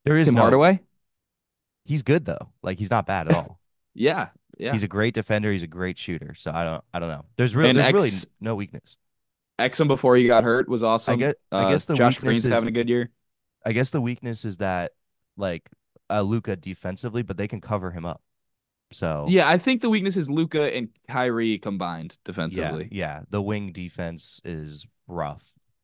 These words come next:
Speaker 1: and you
Speaker 2: Yeah.
Speaker 1: can attack that. But those guys are two extremely clutch, clutch playoff performers.
Speaker 2: Right.
Speaker 1: So,
Speaker 2: Yeah, I
Speaker 1: um,
Speaker 2: would not wanna play them if I was a team in the West.
Speaker 1: <clears throat>
Speaker 2: Would
Speaker 1: and
Speaker 2: not
Speaker 1: then the
Speaker 2: wanna
Speaker 1: Wa-
Speaker 2: see them.
Speaker 1: Yeah,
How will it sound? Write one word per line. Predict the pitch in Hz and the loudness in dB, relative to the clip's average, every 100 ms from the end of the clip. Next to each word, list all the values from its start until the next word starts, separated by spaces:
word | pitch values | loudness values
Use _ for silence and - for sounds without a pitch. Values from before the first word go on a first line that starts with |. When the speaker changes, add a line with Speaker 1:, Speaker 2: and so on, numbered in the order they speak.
| _ | _
Speaker 1:
and | 95 90 85 | -10 -8 -2
you | 98 | 0
Speaker 2:
Yeah. | |
Speaker 1:
can | 85 | 0
attack | 82 - 80 78 | -4 -8 -8 -10
that. | - - - - | -14 -16 -16 -6
But | 101 85 _ _ _ _ _ _ _ _ _ | -4 -4 _ _ _ _ _ _ _ _ _
those | - 101 113 113 - | -20 -8 -6 -6 -4
guys | 113 117 | -4 -4
are | 107 - - | -6 -12 -14
two | - 120 104 98 | -8 -6 -6 -10
extremely | - - 107 101 98 | -12 -8 -8 -8 -8
clutch, | - 95 - | -6 -8 -8
clutch | - 110 95 - | -2 -2 -2 -6
playoff | - 95 78 - _ _ _ _ _ - | -8 -6 -6 -8 _ _ _ _ _ -20
performers. | 80 71 85 | -18 -6 2
Speaker 2:
Right. | 82 - | 2 2
Speaker 1:
So, | 80 78 - _ | -6 -12 -14 _
Speaker 2:
Yeah, | 85 67 - 92 | 0 0 -2 0
I | 104 | 4
Speaker 1:
um, | |
Speaker 2:
would | 107 | 6
not | 98 90 | 6 4
wanna | 92 | 2
play | 85 95 | 2 0
them | 87 85 82 | 2 -2 -4
if | 90 95 | -6 -2
I | 90 | -2
was | 87 | -2
a | |
team | 82 82 | -6 -6
in | 80 | -6
the | 73 | -8
West. | 76 - _ _ | -10 -16 _ _
Speaker 1:
<clears throat> | 82 | -2
Speaker 2:
Would | 92 107 | 4 6
Speaker 1:
and | |
Speaker 2:
not | 95 87 | 6 4
Speaker 1:
then | 82 | 2
the | |
Speaker 2:
wanna | 82 | 0
Speaker 1:
Wa- | - | -2
Speaker 2:
see | 67 | -6
them. | - - _ _ | -12 -16 _ _
Speaker 1:
Yeah, | 104 95 - | -10 -10 -10